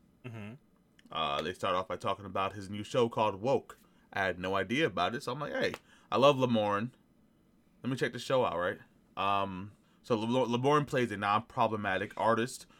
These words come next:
Speaker 2: who is finally getting his big break. One day, while putting up flyers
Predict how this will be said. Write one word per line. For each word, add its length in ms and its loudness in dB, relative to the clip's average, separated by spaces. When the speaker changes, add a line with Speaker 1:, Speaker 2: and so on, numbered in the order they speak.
Speaker 2:
who 100 0
is 100 -8
finally 320 4
getting 240 2
his 120 -10
big 300 -6
break. 320 -2
One 240 0
day, 160 6
while 140 0
putting 420 -4
up 120 -4
flyers 840 0